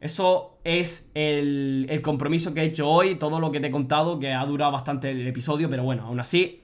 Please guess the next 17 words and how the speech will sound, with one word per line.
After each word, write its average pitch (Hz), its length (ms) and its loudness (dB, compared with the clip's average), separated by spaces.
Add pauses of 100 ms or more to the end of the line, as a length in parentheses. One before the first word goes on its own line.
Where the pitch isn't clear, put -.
(120)
vale 147 500 2
la 127 300 0
pena. 147 300 0 (500)
Y 139 100 -4
como 156 240 2
te 180 80 2
he 185 40 4
dicho, 170 420 0 (100)
tengo 180 220 0
el 185 100 -2
compromiso 156 800 -2 (320)
de 127 300 0
que 131 260 -4
cada 160 260 4
semana 139 560 -2 (380)
suba 147 580 0
dos 131 540 -4